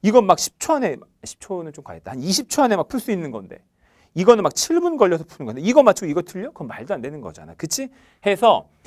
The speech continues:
개념도 진짜 무지막지하게 중요한 거다, 이거. 어, 그러니까 보통은 여기서는 한 이, 삼 단원 위주가 될 거거든요. 그럼 여기서는 여러분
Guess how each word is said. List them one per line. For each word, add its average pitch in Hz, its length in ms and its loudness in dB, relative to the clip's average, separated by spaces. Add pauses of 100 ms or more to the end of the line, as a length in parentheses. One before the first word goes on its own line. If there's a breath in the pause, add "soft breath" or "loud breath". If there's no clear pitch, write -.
(260 soft breath)
개념도 220 500 -2
진짜 190 480 -2
무지막지하게 170 920 -2
중요한 151 520 -8
거다, 202 180 0
이거. 107 520 -4 (1120)
어, 87 540 -14 (320)
그러니까 196 240 0
보통은 185 500 -6
여기서는 135 760 -10
한 113 300 -12
이, 104 120 -12
삼 151 240 -14
단원 104 460 -10
위주가 92 540 -14
될 98 200 -20
거거든요. 101 1160 -10 (360 soft breath)
그럼 113 160 -12
여기서는 110 400 -10
여러분 107 400 -4